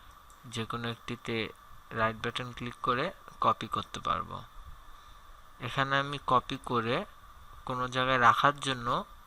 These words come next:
যেখানে রাখবো সেই ফোল্ডার ঢুকে আমি রাইট বাটন ক্লিক করে পেস্ট অপশন পাবো। এই পেস্টটি ক্লিক করলে এই ফাইলগুলো কপি হয়ে যাবে। আবার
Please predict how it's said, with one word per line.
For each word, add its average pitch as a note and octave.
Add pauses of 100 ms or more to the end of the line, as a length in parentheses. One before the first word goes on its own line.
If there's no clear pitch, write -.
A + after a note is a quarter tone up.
(420)
যেখানে C#3+
রাখবো A#2+
সেই A#2+
ফোল্ডার B2+ (640)
ঢুকে B2+ (720)
আমি B2 (580)
রাইট A2+
বাটন C3
ক্লিক B2
করে B2 (280)
পেস্ট C#3+ (340)
অপশন G#2+
পাবো। G2+
এই A2+
পেস্টটি C3
ক্লিক -
করলে C3 (920)
এই B2+
ফাইলগুলো C3 (320)
কপি A#2
হয়ে G2+
যাবে। F#2+ (1900)
আবার C3+